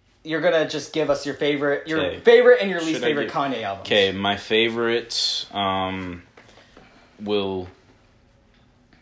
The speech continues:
Speaker 2: College Dropout, Graduation, Yay, and then I feel like Life of Pablo has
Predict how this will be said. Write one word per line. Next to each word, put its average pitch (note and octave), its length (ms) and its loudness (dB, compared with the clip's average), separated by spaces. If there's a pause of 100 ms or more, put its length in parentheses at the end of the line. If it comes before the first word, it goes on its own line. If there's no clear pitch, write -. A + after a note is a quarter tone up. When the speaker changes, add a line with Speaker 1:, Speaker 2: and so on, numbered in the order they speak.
(180)
Speaker 2:
College C3+ 320 2
Dropout, F#2 680 -2 (840)
Graduation, F#2 1000 -4 (540)
Yay, G2 680 0 (360)
and G#2 200 -4
then G#2 540 -4
I G#2+ 100 -2
feel B2+ 220 -2
like B2 200 0
Life G#2+ 360 0
of G#2 200 -14
Pablo G#2+ 600 0
has F#2 380 -4